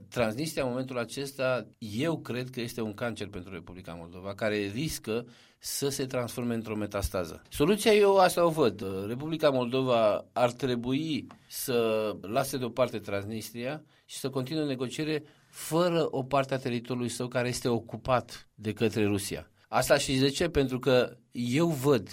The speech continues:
că actorii internaționali, Republica Moldova este mică să bată cu Rusia. Nu poți să pui o furnică să se bată cu un elefant. Și în momentul în care tu nu poți să te bați, tu automat ceri sprijinul altora care au posibilitatea să intre într-o negociere de pe alt palier.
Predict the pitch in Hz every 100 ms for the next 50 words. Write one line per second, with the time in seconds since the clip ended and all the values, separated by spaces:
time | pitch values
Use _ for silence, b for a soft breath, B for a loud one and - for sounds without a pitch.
0 | - 107 92 92 - 143 139 123 110 101
1 | 110 139 160 185 151 131 127 127 110 113
2 | 104 90 87 80 - 69 - - _ _
3 | - 147 147 135 - B B B - 131
4 | 123 143 131 127 123 120 151 139 131 135
5 | 131 123 120 117 110 85 - - - -
6 | 160 147 156 175 165 147 170 160 139 131
7 | 117 117 107 90 - - - 156 180 175
8 | 156 160 151 - - 156 143 - 135 147
9 | 147 139 139 - - _ 123 151 - 123
10 | 120 113 110 - - - 175 170 117 120
11 | 104 107 104 123 127 127 117 113 117 151
12 | 123 113 113 107 101 101 120 113 113 B
13 | B B B 113 110 131 127 - 131 135
14 | 113 98 80 67